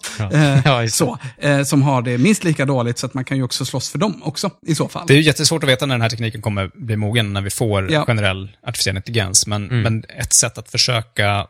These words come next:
Speaker 3: förutspå när det ska ske, det är att man gör enkäter bland de som jobbar med att utveckla det. Och,
Speaker 2: Mm.
Speaker 3: eh, gör man det så är det ganska få som jobbar inom det här fältet med A I överhuvudtaget som tror att det aldrig kommer kunna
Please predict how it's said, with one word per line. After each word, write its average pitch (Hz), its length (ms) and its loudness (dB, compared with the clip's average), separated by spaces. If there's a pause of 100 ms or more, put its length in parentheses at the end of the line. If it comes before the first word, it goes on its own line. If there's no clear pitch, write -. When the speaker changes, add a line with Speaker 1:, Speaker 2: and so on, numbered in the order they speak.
(240)
Speaker 3:
förutspå 113 420 -2
när 90 300 -2
det 92 80 2
ska 117 140 0
ske, 110 340 0 (140)
det 113 160 -4
är 98 40 2
att - 100 -6
man 95 260 -4 (180)
gör 101 240 -2
enkäter 101 580 -2
bland 90 320 -6
de 90 180 -6
som 95 160 -2
jobbar 98 240 -6
med 104 120 -6
att - 100 -8
utveckla - 320 -4
det. - 100 -18 (260)
Och, - 80 -6
Speaker 2:
Mm. 117 380 0
Speaker 3:
eh, - 40 -4 (520)
gör 135 220 4
man 123 180 2
det 101 260 4
så 98 120 0
är 98 40 -4
det 95 140 -6 (340)
ganska 131 380 0
få 104 520 -6
som 98 480 -2 (320)
jobbar 101 400 -4
inom 95 200 -2
det 87 80 -8
här 90 60 -4
fältet - 500 -8
med 101 160 -4
A 92 160 -4
I 95 80 -4
överhuvudtaget 92 480 -6
som 95 120 -4
tror 92 140 -6
att 85 40 -8
det - 60 -8
aldrig 90 360 -10
kommer 92 200 -12
kunna - 200 -14